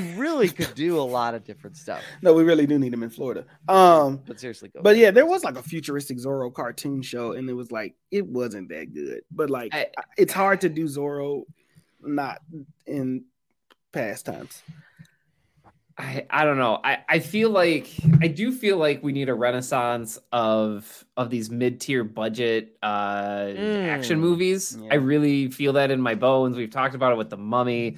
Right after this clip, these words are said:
Speaker 2: Dark
Speaker 3: We've
Speaker 2: Man.
Speaker 3: talked about it with National Treasure. And I feel like, and I promise this is gonna connect, but I feel like Cocaine Bear shows people that, like, they don't need a connected universe to enjoy something. Like, there
Speaker 1: Oh,
Speaker 3: is
Speaker 1: yeah.
Speaker 3: a
Speaker 2: Oh,
Speaker 3: want for
Speaker 2: yeah.
Speaker 3: people to just, like, walk into a theater,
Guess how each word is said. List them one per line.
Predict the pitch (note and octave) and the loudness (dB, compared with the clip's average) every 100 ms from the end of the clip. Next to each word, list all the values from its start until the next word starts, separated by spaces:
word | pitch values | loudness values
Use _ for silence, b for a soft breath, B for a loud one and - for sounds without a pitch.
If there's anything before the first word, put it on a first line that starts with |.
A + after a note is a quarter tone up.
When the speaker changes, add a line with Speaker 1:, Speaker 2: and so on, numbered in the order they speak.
| - | -10
Speaker 2:
Dark | C3 C3 | -8 -6
Speaker 3:
We've | C#3 | -6
Speaker 2:
Man. | B2+ | -2
Speaker 3:
talked | D#3+ C3+ | 0 0
about | C#3+ C3 | 2 2
it | |
with | A#2+ A2 | 2 -2
National | G#2 G2+ G#2 G2 | -6 -6 -14 -16
Treasure. | - C#3 C3+ C3+ C3+ C3 B2+ b b - | -10 -2 0 2 2 2 0 b b -6
And | C#3+ | -6
I | C3+ | 0
feel | D#3+ | 2
like, | C#3+ C3+ A#2 - - | 4 2 0 -6 -8
and | B2 | -8
I | |
promise | A2+ C3 A#2+ C#3+ | -4 0 0 0
this | D3 D3+ | -4 -6
is | D#3+ | -2
gonna | F3 F3+ | -2 -2
connect, | G3+ F#3+ C3+ B2+ _ _ | -2 0 0 -4 _ _
but | - | -12
I | B2 | -6
feel | F3 | 0
like | F3 D#3+ | 0 -2
Cocaine | - D3+ C#3 G#3+ A3+ A3 | -2 -2 -2 0 2 2
Bear | D#3+ C3+ B2+ A#2 A#2 - _ _ _ - | 2 4 4 2 0 -6 _ _ _ -8
shows | - - F3+ F3 D3 | -4 2 4 4 0
people | - - G#3 G3 C#3 | -6 -6 -4 0 2
that, | B2+ B2+ | 2 2
like, | C3+ B2+ A#2 - _ _ - | 2 0 0 -8 _ _ 0
they | D3 | 2
don't | E3+ | 2
need | E3 F3 | 2 2
a | |
connected | E3+ E3 E3 D#3 | 0 0 0 -2
universe | C#3+ C#3+ C3+ C3 C3 | -4 -2 0 0 0
to | - B2 | -4 -8
enjoy | A2 C3 B2+ | -4 -2 0
something. | C#3 B2+ C3 B2 | -2 -2 -4 -4
Like, | A#2+ - | -6 -2
there | C#3 C3 | -2 -2
Speaker 1:
Oh, | |
Speaker 3:
is | C3 | -2
Speaker 1:
yeah. | D#3+ D3+ | 0 2
Speaker 3:
a | |
Speaker 2:
Oh, | C3+ A2+ | 0 0
Speaker 3:
want | B2+ B2 A#2+ - | 0 2 0 -4
for | B2+ | -6
Speaker 2:
yeah. | G2+ | -4
Speaker 3:
people | C#3 B2+ C3 A#2+ | -4 -4 -2 -4
to | A2 A#2+ | -6 -10
just, | B2 A#2+ B2+ | -8 -8 -4
like, | A2+ | -6
walk | G#2 G2+ A2+ C#3 | -6 -4 -2 -2
into | D#3 C#3 D#3 | -4 -4 -4
a | |
theater, | D3 C3 A2+ G#2+ G#2+ A2 | -4 -4 -4 -4 -4 -8